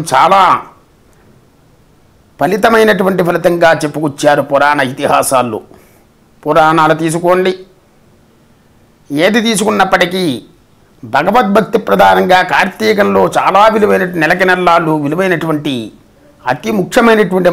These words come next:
మాసంగా పరిగణించారు మన పురాణాల్లో, మన హిందూ సాంప్రదాయంలో. కనుక యావన మందికి కార్తీక మాస దామోదరుడి అనుగ్రహ సిద్ధిరస్తు. కార్తీక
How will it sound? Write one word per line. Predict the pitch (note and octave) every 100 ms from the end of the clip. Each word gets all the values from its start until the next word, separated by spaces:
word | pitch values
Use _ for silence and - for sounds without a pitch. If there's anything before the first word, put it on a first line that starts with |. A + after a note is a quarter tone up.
| E3+
మాసంగా | E3+ E3+ D#3+ C#3+ B2 - - _ -
పరిగణించారు | E3 E3+ E3 E3 - C3 G#2+ - - _ _ _ _ _ _ - C3
మన | D#3+ C#3+
పురాణాల్లో, | D#3+ D#3+ D3 C#3 A#2 - - _ _ _ _ _ _ _ _ -
మన | C#3 E3+
హిందూ | E3 F#3 G#3
సాంప్రదాయంలో. | F3+ E3+ E3 D#3+ D3+ C3+ B2 - - _ _ _ -
కనుక | E3+ F3+ D3+
యావన | D3 F3 F3
మందికి | E3+ E3+ E3 G3 -
కార్తీక | D#3 F3+ F#3+ F#3 F3+
మాస | F3 D#3+ E3+ C#3
దామోదరుడి | D#3+ G3 F#3+ F3+ E3+ C#3+
అనుగ్రహ | F3+ D#3+ D#3 D#3+
సిద్ధిరస్తు. | D3+ C#3+ C3 - C3 A#2+
కార్తీక | C#3+ F3+ F#3 F3+